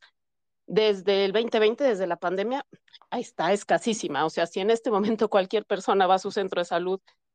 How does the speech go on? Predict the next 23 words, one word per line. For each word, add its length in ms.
por 160
una 160
cortada 500
mayor, 400
lo 100
más 200
seguro 260
es 80
que 140
no 120
encuentre 540
una 240
vacuna 420
antitetánica, 880
pues 160
mucho 260
menos 320
en, 220
en 220
Acapulco, 580
¿no? 180
Y, 600
eh, 560